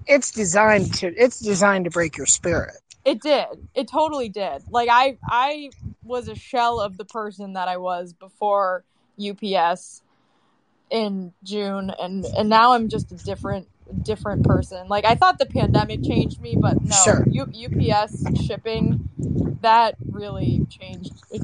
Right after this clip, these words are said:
Speaker 2: can change a man, Ryan.
Speaker 1: The
Speaker 2: So
Speaker 1: gl-, the, the, the global pandemic loosened the lid,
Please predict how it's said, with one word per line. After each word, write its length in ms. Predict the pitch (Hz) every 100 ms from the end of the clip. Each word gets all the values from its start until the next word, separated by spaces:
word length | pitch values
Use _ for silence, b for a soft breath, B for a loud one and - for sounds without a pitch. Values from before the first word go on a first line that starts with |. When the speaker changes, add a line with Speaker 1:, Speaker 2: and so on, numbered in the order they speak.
| -
Speaker 2:
can 140 | 254
change 300 | - 254 226
a 60 | 202
man, 300 | - - -
Ryan. 540 | 180 185 - - - -
Speaker 1:
The 220 | - 240
Speaker 2:
So 120 | 214 -
Speaker 1:
gl-, 120 | -
the, 80 | -
the, 640 | - - - - 226 -
the 140 | 214 226
global 380 | 220 226 254 277
pandemic 540 | 285 247 226 233 190
loosened 540 | 180 196 220 208 185 175
the 100 | -
lid, 320 | - 160